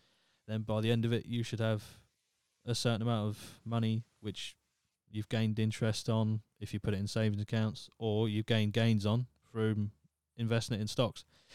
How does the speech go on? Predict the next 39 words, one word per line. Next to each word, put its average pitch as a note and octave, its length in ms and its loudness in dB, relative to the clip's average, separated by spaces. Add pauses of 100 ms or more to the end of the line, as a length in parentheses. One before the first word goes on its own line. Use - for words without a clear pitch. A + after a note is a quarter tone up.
(220)
It's, - 300 0 (120)
it's F#3 160 0
a G#3 40 2
crazy G#3 440 4
world, A#2+ 320 4
really, G#2+ 180 0
when G#2 140 -2
you G#2+ 80 0
think G#2 260 -2
about A#2 240 0
it. C#3 120 -2 (260)
Like, A#2 200 -2
we B2 140 2
put - 240 0
money B2 320 2
into G#2+ 460 0 (160)
these A2+ 180 -4
companies G#2+ 720 0 (560)
and G#2 340 0 (1800)
it's A#2+ 200 -2
meant A2+ 280 0
to - 120 -8
rise. G2+ 500 -4
Like, G#2+ 240 -6
d-, A#2 140 -10 (100)
in B2 180 -6
my A#2+ 160 -4
mind, A#2+ 260 -2
it G2+ 80 -10
doesn't G#2+ 180 -8
make G#2 220 -8
sense. G#2 400 -8
Like, G2+ 160 -8
you G#2 120 -6
put - 220 -6
money G#2+ 380 -2
into G#2 420 -4
a F#2+ 60 -4
company G2 560 -2